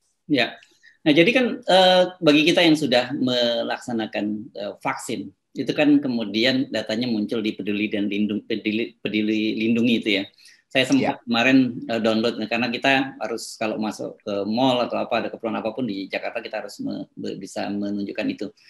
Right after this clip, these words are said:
Speaker 1: Tapi begitu tahu bocor-bocor, ya saya langsung uninstall tuh. Karena saya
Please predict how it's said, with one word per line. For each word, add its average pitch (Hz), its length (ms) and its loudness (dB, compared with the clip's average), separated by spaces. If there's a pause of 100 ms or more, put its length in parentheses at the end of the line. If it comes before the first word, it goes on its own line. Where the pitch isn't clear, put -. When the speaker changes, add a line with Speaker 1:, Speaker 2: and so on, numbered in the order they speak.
(260)
Speaker 1:
Tapi 135 160 0
begitu 127 400 0
tahu 131 240 4
bocor-bocor, 120 480 0
ya 139 240 4
saya 135 160 0
langsung 120 560 -4
uninstall 120 720 -2
tuh. 104 240 -10
Karena 113 240 -2
saya 120 240 0